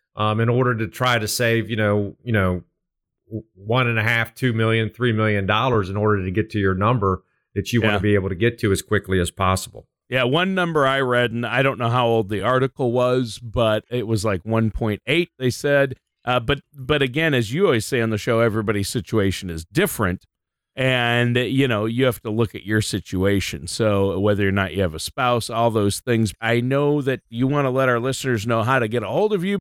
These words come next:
Speaker 2: So how can our listeners get a hold of you?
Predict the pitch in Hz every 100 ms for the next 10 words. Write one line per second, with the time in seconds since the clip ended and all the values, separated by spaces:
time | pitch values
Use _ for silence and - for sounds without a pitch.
0 | - - 135 107 147 180 - 180 151 131
1 | 127 - 127 110 95 113 92 92 95 82
2 | 67 50 -